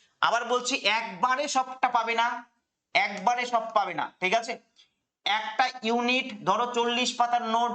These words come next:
তোমাকে দিয়ে দেওয়া হলো এই সপ্তাহে, পরের সপ্তাহে গিয়ে দুটো ইউনিট দেওয়া হলো, তারপরে সপ্তাহে গিয়ে তিনটে ইউনিট দেওয়া হলো, এইভাবে আমরা কিন্তু ইউনিটগুলো দিতে থাকবো। তোমার পড়াশোনাতে কোনো রকম ব্যাঘাত ঘটবে না,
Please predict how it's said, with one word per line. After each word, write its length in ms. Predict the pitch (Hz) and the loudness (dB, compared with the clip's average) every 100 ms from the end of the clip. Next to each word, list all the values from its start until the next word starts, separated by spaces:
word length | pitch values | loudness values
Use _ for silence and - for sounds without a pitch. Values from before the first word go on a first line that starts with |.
| - | 0
তোমাকে 260 | 226 220 | 0 0
দিয়ে 180 | 220 220 | -2 0
দেওয়া 160 | 226 233 | 2 2
হলো 120 | 233 | 0
এই 180 | 226 220 | -2 0
সপ্তাহে, 460 | 220 - 233 233 247 - _ _ _ _ _ | 0 0 0 0 -2 -10 _ _ _ _ _
পরের 260 | 202 233 254 | 0 0 0
সপ্তাহে 420 | - 233 247 240 | 0 0 0 0
গিয়ে 160 | 233 | 0
দুটো 280 | 214 220 240 | 0 0 0
ইউনিট 260 | 247 240 214 | 0 0 0
দেওয়া 160 | 226 214 | 0 2
হলো, 300 | 208 151 - _ _ - _ _ _ - | 0 -2 -6 _ _ -20 _ _ _ 0
তারপরে 460 | 190 226 226 247 | 0 2 0 0
সপ্তাহে 360 | 247 240 240 240 | 2 0 0 0
গিয়ে 140 | 233 | 0
তিনটে 380 | 240 247 240 254 | 0 0 0 0
ইউনিট 260 | 247 240 214 | 2 0 2
দেওয়া 200 | 233 226 | 2 2
হলো, 240 | 226 226 | 0 0
এইভাবে 520 | 220 247 226 226 254 262 | 0 2 0 0 -4 -2
আমরা 300 | 202 208 226 277 - _ _ | -2 2 2 0 -6 _ _
কিন্তু 220 | 202 214 | -6 -2
ইউনিটগুলো 360 | 214 208 196 220 | 0 0 0 -2
দিতে 180 | 208 220 | 0 0
থাকবো। 300 | 190 170 160 | 0 0 -4
তোমার 240 | 208 226 - - | 0 -2 -2 -2
পড়াশোনাতে 520 | 208 233 240 240 240 | 0 2 0 0 -2
কোনো 340 | 240 220 262 285 | -6 -2 2 2
রকম 200 | 285 226 | 2 0
ব্যাঘাত 380 | 175 175 165 - _ | 0 2 0 -4 _
ঘটবে 300 | 131 147 139 | -4 -2 0
না, 120 | 131 | -2